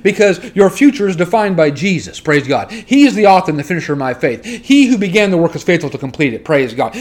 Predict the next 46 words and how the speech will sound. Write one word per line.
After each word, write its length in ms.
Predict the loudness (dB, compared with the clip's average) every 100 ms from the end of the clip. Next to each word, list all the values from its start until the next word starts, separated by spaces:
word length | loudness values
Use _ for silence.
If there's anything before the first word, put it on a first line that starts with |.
| -12 -4
We 200 | 0 2
have 140 | 2
to 80 | -2
get 320 | 0 0 0
that, 260 | 0 0 0
though. 180 | -4 -4 -8 -4
But 320 | 2 2 0 0
if 160 | 0 2
I'm 160 | -2
still 280 | -2 -4 -2
allowing 220 | -2 -2
my 160 | -2 -2
past 480 | -2 -2 0 -2 -4
to 60 |
have 160 | -2 0
a 80 | 2
voice, 680 | 4 4 0 -4 -10 -12 -16 _ _ _ _ _ 0
then, 340 | 2 2 -2 -12 -8
then 420 | 0 2 2 -4 -8
the 240 | -12 -2 -2
problem 300 | 0 0 0
is 160 | 0
that, 220 | 0 -2 -2
that 200 | -2 0
my, 220 | -2 -2 -4
I 140 | 0 0
become 240 | 0 0
a 60 | 0
victim 360 | 0 -2 -4
to 80 | -4
my 140 | -6
past. 380 | -6 -8 -12 -14
And 160 | -10 -4
so 300 | 0 0 -2 -10 -10
my 180 | 0 0
heart 580 | 0 0 2 2 -2 -8 -20 _ _ _ _ _ -20 -20 _
will, 540 | 0 4 4 2 -2 -12 -20 -20 -4
um, 500 | 2 2 2 -2 -12 -18 _ _ _ _ _ _ _ -8
will, 200 | -4 -2
will 120 | -2
be 120 | -2
held 220 | -2 -2 -2
hostage 500 | -4 -6 -8 -6 -4
by 180 | -4
my 160 | -2 -2
past. 520 | 0 -2 -4 -12 -20